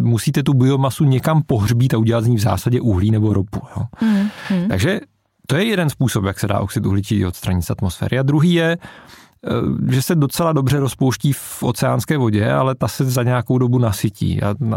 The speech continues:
Speaker 1: navíc to zvyšuje její kyselost. Tak to je, to, to je mechanismus, kterýma se odstraňuje oxid uhličitý.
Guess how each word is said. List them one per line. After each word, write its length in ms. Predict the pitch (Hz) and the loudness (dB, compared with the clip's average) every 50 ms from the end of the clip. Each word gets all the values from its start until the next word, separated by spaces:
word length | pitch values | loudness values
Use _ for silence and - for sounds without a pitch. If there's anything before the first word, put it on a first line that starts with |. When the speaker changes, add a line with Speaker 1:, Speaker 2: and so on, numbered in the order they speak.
| - 143 | -4 -4
Speaker 1:
navíc 300 | - 113 104 104 110 101 | -4 -2 0 0 0 0
to 120 | - 123 | -2 -2
zvyšuje 360 | 95 101 98 - - 113 107 104 | -2 -2 -4 -4 -2 0 0 2
její 140 | 107 104 | 2 0
kyselost. 460 | 98 - 101 - - 101 104 - - - | 0 -2 -4 -4 -4 -4 -4 -6 -6 -8
Tak 140 | - - | -8 -6
to 100 | - - | -4 -4
je, 80 | 120 113 - _ | -4 -4 -6 _
to, 100 | - 131 113 - _ - 123 151 160 175 165 165 175 - _ - | -8 -8 -8 -6 _ -10 -10 -10 -10 -12 -12 -12 -12 -14 _ -4
to 120 | 143 139 | -2 0
je 320 | 147 151 156 151 143 139 | 0 2 0 0 0 0
mechanismus, 760 | 135 135 131 127 123 - - 147 135 131 123 120 131 131 - - | 0 0 2 2 0 0 0 0 0 0 2 2 2 0 0 -2
kterýma 340 | - 120 120 120 127 127 | -2 0 0 0 0 0
se 120 | - - 135 | 0 -2 -2
odstraňuje 380 | 120 - - - 127 131 127 | -4 -2 -2 -2 -2 0 0
oxid 240 | 123 120 - 123 127 | -2 -2 -4 -4 -2
uhličitý. 400 | 113 95 85 - - - - - | -2 -2 -2 -4 -6 -8 -8 -12